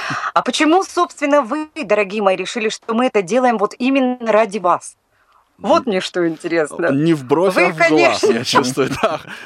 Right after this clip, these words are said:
Speaker 2: Разговор сегодня будет
Speaker 1: Почему вы
Speaker 2: любопытный,
Speaker 1: так
Speaker 2: да.
Speaker 1: думаете, что это мы вот всё вот и только ради вас? Я вам хочу сказать, что, во-первых,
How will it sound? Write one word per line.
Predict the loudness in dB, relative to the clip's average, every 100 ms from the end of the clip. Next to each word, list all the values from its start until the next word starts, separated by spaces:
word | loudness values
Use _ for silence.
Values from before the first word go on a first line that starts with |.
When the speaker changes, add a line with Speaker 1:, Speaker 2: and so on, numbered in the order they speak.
| -8
Speaker 2:
Разговор | -6 -4 0 2 0
сегодня | 2 0 2
будет | 0 2 2
Speaker 1:
Почему | 4 2 4
вы | 2
Speaker 2:
любопытный, | 0 0
Speaker 1:
так | 2 0
Speaker 2:
да. | -2
Speaker 1:
думаете, | -6 -4 -4 -6 -12
что | -8 -8
это | -4 -2
мы | -2
вот | -2 -4
всё | -6 -4 -2
вот | -2 -6
и | -10
только | -4 -2 -2 -2
ради | 0 0 0
вас? | -2 -2 -4 _ _ _ _ _
Я | -2 0 2
вам | 0 -2
хочу | -8 -10
сказать, | -16 -12 -10
что, | -10 -14
во-первых, | -10 -6 -4 -6